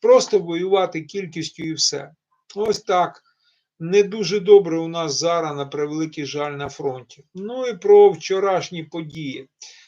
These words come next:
Верховна Рада вчора прийняла закон, а,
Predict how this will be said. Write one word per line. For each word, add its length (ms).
Верховна 540
Рада 300
вчора 460
прийняла 500
закон, 640
а, 1600